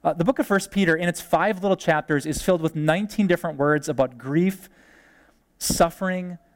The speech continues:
death, being mocked, abused, insulted, persecuted for your faith. This is a book where, where people are going through, like, deep sadness and suffering, and yet in the midst of it, he talks about this inexpressible joy.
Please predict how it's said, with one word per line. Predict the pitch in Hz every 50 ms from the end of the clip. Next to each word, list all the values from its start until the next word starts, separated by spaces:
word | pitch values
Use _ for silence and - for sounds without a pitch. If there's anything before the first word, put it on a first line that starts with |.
| _ _ _ - 135
death, | 120 165 160 165 175 185 - -
being | 156 156 156 143
mocked, | 131 135 139 143 151 165 175 - - - - - - - _ _ _ -
abused, | - 127 117 127 139 165 170 180 180 180 180 175 - - - -
insulted, | 156 139 131 - - - 156 165 165 - 190 185 175 175 165 175 165 - _ _ _ _ _ _ _ _ _ _ -
persecuted | - - - 185 185 - 196 - - 190 185 170 175 170 -
for | - 175
your | 165 165
faith. | 156 - - 165 160 160 - - 160
This | 165 202 - -
is | 311 208
a | 175
book | 127 120 185 208 - -
where, | 160 -
where | - 160 -
people | - - 247 - 202
are | 165 147
going | 165 160 160
through, | 156 - 143 131 120 - - _ _ -
like, | - 139 123 127 123 -
deep | - 170 190 226 220 220 - - - - _ _ _ -
sadness | - - - - 156 160 175 185 190 175 -
and | - 151 127
suffering, | - - 170 175 170 - 156 143 139 -
and | 139 147 160
yet | 165 160 -
in | 170
the | 156 156
midst | 180 254 262 - - -
of | 131 110
it, | 110 113 - - _ _ _ _ _ _ _ _ _ _ _ _ _ _ _ _ _ _ _ _ _ _ _ -
he | - 185
talks | - 202 202 - -
about | 190 180 175
this | 165 160 -
inexpressible | - 180 190 - - - - 165 160 160 - 151 135 131
joy. | 113 117 120 123 117 110